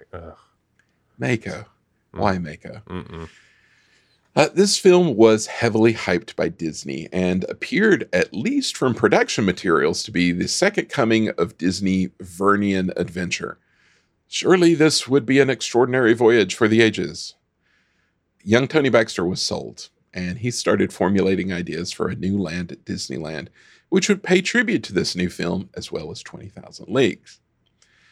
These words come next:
Speaker 2: Unfortunately, when Island at the Top of the World came out in nineteen seventy-four, it didn't set the world on fire.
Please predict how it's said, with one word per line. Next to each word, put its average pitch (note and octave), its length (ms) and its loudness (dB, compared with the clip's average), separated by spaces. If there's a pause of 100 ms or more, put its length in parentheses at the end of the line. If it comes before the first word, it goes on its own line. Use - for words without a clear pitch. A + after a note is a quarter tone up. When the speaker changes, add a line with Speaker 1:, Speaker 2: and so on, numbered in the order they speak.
(440)
Speaker 2:
Unfortunately, G#3 560 4
when C3+ 180 4
Island A#2 320 4
at A#2 100 4
the - 60 -6
Top G2+ 200 2
of - 60 -18
the G2+ 80 0
World F2+ 240 2
came F2+ 180 -4
out F2 140 2
in E2+ 100 0
nineteen F2+ 380 -6
seventy-four, F2+ 560 -4
it - 240 -6
didn't F2+ 320 -4
set - 300 -4
the E2 80 -14
world D2+ 340 -10
on C#2 180 -20
fire. D#2 540 -6